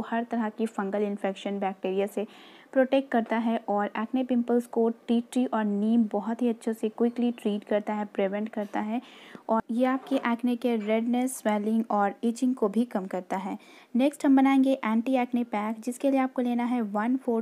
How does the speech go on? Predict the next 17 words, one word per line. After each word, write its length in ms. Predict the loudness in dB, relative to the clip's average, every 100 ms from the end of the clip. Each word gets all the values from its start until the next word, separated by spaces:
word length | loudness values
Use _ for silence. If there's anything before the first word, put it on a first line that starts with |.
| -2
teaspoon 460 | -4 -4 -6 -2 -2
cinnamon 440 | -2 -4 -2 -2
powder। 460 | -2 -2 -2 -4 -4 -6 _ _ _ _ _ _ _
Same 340 | -2 2 4 2
quantity 460 | 2 2 2 0
में 160 | 0 0
ऐड 220 | -2 -2
कर 180 | -2 -2
दें 160 | -2 -4
कस्तूरी 520 | -6 -6 -4 -2 -2
हल्दी, 400 | -2 -2 -2 -4 -6 _ _ _ _ _ _ _ _ _ _ _ _ _ _ _ _ _ _ _
Sandalwood 580 | -6 -2 0 2 2 2
powder 420 | 2 0 0 0 0
यानी 240 | 0 -2
कि 180 | -2 -4
चंदन 400 | -4 -4 -2 -2
powder 380 | -2 -2 -2